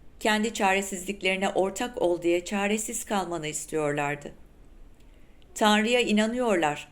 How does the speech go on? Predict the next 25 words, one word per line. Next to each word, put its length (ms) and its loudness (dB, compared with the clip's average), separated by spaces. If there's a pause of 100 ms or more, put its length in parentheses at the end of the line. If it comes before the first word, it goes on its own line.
ama 280 2
Tanrı 320 -2
yokmuş 480 -2
gibi 220 -2
davranıyorlardı. 1000 -2 (1300)
Tanrı 380 2
bu 120 -4
dünyayı 420 -4
yatsımanın 680 -2
bir 140 0
formülü 500 2
müydü? 440 -2 (1000)
Yargıçlığa 680 4
Tanrı'yı 460 2
oturtarak 640 -2
herkesi 640 -2
cehenneme 500 0
mahkum 460 0
ediyorlarsa, 880 0 (320)
insanı 480 -4
bu 120 -4
kadar 360 -2
azımsayarak 800 -2
cennete 400 -2
gideceklerini 840 -2